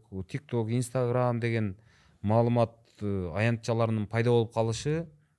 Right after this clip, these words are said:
бизди, бизге эркиндикти берди да. Болбосо эми мен азыр бир кайсы бир редактордун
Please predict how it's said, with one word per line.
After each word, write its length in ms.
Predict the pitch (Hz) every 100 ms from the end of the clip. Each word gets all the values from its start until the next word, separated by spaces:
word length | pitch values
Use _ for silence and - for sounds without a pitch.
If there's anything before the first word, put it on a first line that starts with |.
| _
бизди, 640 | 98 107 117 117 101 78 - _ _ _ _
бизге 260 | 104 110 113
эркиндикти 400 | 117 127 107 98
берди 280 | 110 113 90
да. 140 | 117
Болбосо 440 | 120 127 123 135 127
эми 120 | 120
мен 280 | 123 107 -
азыр 260 | - 110 113
бир 280 | 104 101 85
кайсы 260 | - 110 113
бир 40 | 101
редактордун 840 | 101 113 113 - 107 98 95 92